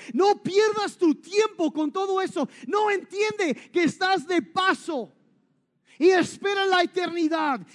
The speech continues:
Y cuando entiendes eso, por eso él más adelante en segunda de Corintios cuatro dice, así que no miramos las dificultades que ahora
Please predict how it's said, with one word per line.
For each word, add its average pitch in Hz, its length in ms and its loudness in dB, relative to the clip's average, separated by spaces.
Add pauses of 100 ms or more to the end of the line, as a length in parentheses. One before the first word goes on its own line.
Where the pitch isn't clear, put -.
Y 339 120 4
cuando 359 420 0
entiendes 359 680 0
eso, 320 320 -4
por 320 200 -4
eso 359 260 -2
él 339 140 -2 (200)
más 339 300 2
adelante 349 300 -2
en 320 100 -4
segunda 339 280 -2
de 339 60 -4
Corintios 349 560 -2
cuatro 320 520 -4 (360)
dice, 370 360 4
así 359 340 2
que 370 180 -2
no 370 220 -2
miramos 381 840 2 (120)
las 330 300 2
dificultades 330 1160 2 (240)
que 311 180 4
ahora 277 640 2